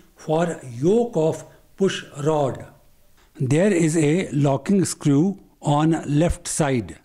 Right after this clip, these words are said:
A steel ball in slot does not allow lateral movement of worm shaft.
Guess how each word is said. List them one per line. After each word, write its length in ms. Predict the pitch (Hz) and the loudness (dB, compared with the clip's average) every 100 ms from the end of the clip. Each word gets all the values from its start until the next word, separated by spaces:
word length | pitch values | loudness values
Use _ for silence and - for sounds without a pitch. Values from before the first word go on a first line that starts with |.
| _ _ | _ _
A 120 | 175 165 | -4 -4
steel 420 | - 202 233 233 | -2 -2 0 2
ball 480 | 160 151 190 196 - - | 2 2 0 -4 -12 -12
in 300 | 175 175 - | -4 -4 -4
slot 580 | - - 202 160 147 - - - 127 | -8 -2 2 2 0 -6 -20 -20 -8
does 320 | 120 147 139 | -2 -2 0
not 240 | 226 226 | 0 2
allow 480 | 180 156 143 170 170 - - - | 2 2 2 0 -4 -16 -18 -6
lateral 680 | 135 165 165 180 214 208 | -2 -2 -2 -2 -2 -4
movement 560 | 139 160 175 196 233 220 | -4 -2 2 2 2 2
of 260 | 160 170 - - - - 131 | 0 0 -4 -18 -20 -16 -4
worm 360 | 160 175 170 - | -2 -2 -4 -6
shaft. 640 | - 170 151 117 - | -4 0 0 -4 -12